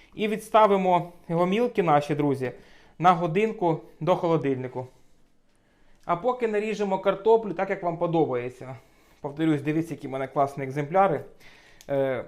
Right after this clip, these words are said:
нарізайте так, наприклад, як, не знаю, по-селянськи. Ну, я трішки тоньш-, тоніш-, тоньше буду. У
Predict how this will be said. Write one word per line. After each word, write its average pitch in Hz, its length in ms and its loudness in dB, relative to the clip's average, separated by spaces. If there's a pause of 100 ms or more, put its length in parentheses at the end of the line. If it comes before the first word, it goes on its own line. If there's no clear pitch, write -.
(120)
нарізайте 208 560 4
так, 202 300 2
наприклад, 165 460 0
як, 156 360 0 (120)
не 143 80 -8
знаю, 131 320 -2
по-селянськи. 143 1000 0 (440)
Ну, 175 100 -8
я 208 100 4
трішки 196 340 -2
тоньш-, 214 380 -2
тоніш-, 208 440 -2 (320)
тоньше 208 380 2
буду. 139 340 -4
У 113 60 -10